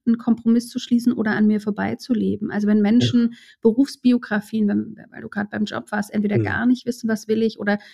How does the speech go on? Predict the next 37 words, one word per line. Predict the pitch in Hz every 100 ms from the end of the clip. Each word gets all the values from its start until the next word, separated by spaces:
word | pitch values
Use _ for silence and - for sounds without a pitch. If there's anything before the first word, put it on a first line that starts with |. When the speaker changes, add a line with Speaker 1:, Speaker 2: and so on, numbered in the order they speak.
| - -
Speaker 1:
ne, | 240
Speaker 2:
Mhm. |
Speaker 1:
Berufe | 240 208 247 247 240
oder | 220 208
Wege | 208 240 262 254 214
wählen, | 226 226 226 220
in | 214
Städten | 208 - 226 247 226 208
wohnen, | 220 226 -
ein | 214
Leben | 220 240 247 247
führen, | - 233
das | 226
überhaupt | 220 214 233 262 -
nicht | 240 240
ihnen | 247 247
entspricht, | 226 220 - - 240 - 110
Speaker 2:
Ja. | 117 - - _ _ _ _ _ -
Speaker 1:
ne, | 247 254
weil | 220 220
sie | 233
einfach | 214 220 240
den | 233 233
Erwartungen | 202 190 233 262 - 233 233
der | 214 -
anderen | 247 285 208 208
an | 202
der | 202 190
Stelle | - 196 196
so | 196
entsp-, | 107 - - _ - 110
also | 104 104
Speaker 2:
Mhm. | - - _
Speaker 1:
d-, | - _ _ _ _ - - - -
dem | 214 208
nachgehen | 202 202 226 - 240 233
wollen, | 233 240 254